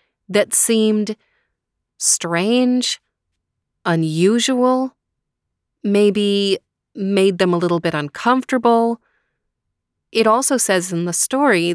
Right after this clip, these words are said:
that, according to them, he didn't know if it was day or night, which is an unusual thing to say about a person.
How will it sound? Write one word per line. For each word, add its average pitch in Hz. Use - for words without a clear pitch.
that, 175
according 196
to -
them, 185
he 302
didn't 180
know 180
if 208
it 208
was 170
day 254
or 175
night, 202
which -
is 262
an 269
unusual 269
thing 185
to 175
say 156
about -
a -
person. -